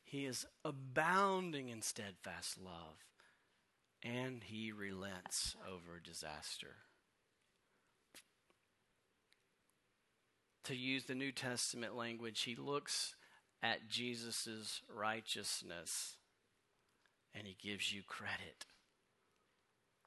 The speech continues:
so that you can take refuge from the wrath of God. That's amazing grace. So Joel tells us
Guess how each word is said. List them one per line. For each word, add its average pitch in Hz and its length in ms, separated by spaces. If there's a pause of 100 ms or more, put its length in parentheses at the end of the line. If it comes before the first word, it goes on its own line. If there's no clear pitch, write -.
(140)
so - 120
that 107 260
you 113 340 (360)
can 107 160
take 104 260
refuge 95 720 (380)
from 107 320
the 98 140
wrath 78 460 (380)
of 101 120
God. - 320 (1300)
That's 120 220
amazing 117 420
grace. 87 500 (2500)
So 151 160
Joel 165 340
tells 175 440
us 120 400